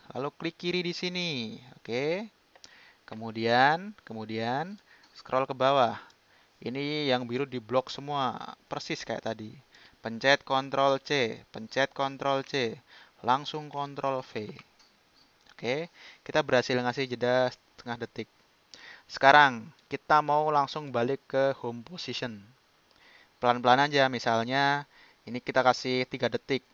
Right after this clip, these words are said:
Jadi dari dua setengah ke dua lima setengah, dua enam setengah, dua tujuh setengah. Oke,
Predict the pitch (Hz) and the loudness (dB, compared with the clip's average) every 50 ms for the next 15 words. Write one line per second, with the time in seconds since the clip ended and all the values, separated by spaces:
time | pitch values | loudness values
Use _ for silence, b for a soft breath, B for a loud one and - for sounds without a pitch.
0 | _ B B B B B B B B B _ - 113 120 139 135 127 123 127 127 | _ B B B B B B B B B _ -6 -4 -2 2 2 2 2 2 0
1 | 123 123 123 120 113 - - 120 117 117 117 117 117 123 131 139 143 143 147 139 | -2 0 0 0 -2 -2 -6 -8 -8 -8 -8 -8 -4 -2 -2 0 0 -2 -2 -4
2 | _ - - 127 127 123 120 117 117 113 117 120 117 120 117 120 - - 120 117 | _ -10 -8 -8 -8 -8 -8 -8 -8 -8 -8 -10 -10 -12 -14 -14 -14 -14 -14 -12
3 | 120 127 135 139 127 123 120 120 117 117 - - - - 120 131 139 B B B | -12 -12 -12 -10 -10 -10 -10 -10 -12 -16 -18 -20 -20 -16 -16 -16 -16 B B B
4 | B B B B 120 123 131 135 131 143 143 127 135 131 - 151 139 143 135 123 | B B B B -2 4 6 6 6 4 0 -4 -4 -6 -4 -4 -2 2 2 2
5 | 113 B B B B B B B _ _ _ _ - - 117 127 147 160 170 | 2 B B B B B B B _ _ _ _ -8 -4 -2 -2 -2 -4 -8